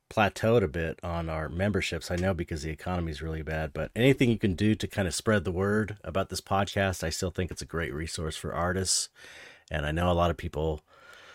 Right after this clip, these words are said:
listen for free, which is fine, but, you know, if you could, uh, manage to pay a buck a month, it really helps when, when, uh, a lot of people do it.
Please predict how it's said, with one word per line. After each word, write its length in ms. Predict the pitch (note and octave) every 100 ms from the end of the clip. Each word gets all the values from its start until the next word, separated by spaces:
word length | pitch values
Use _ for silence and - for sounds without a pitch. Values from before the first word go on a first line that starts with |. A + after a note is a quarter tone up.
| - - - _ _
listen 680 | F#2+ F#2+ - G2 F2+ E2+ C#2
for 240 | - D#2+
free, 420 | - B2+ B2+ G#2 G#2
which 180 | F2
is 140 | F2 -
fine, 380 | G2 G2 F#2+ F2
but, 280 | E2 C#2+
you 140 | - E2
know, 80 | D#2
if 140 | -
you 60 | F#2
could, 320 | D#2 D2 - - _ -
uh, 380 | D2+ E2+ E2 D2 - - _ - _ _ _ _ _
manage 460 | F2 G2 G#2 F#2+ -
to 60 |
pay 240 | - G#2+ F#2+
a 60 |
buck 280 | D2 G#2 -
a 40 |
month, 420 | G2+ B2 A2 - - _ -
it 80 | G#2
really 260 | G#2 A2
helps 380 | G#2 B2 - - - -
when, 160 | G2+ -
when, 260 | F#2 G2 F#2+
uh, 220 | F#2 F2+
a 60 | F#2
lot 160 | F#2+ F#2+
of 60 |
people 240 | G#2+ G#2 D#2+
do 160 | F#2
it. 180 | F#2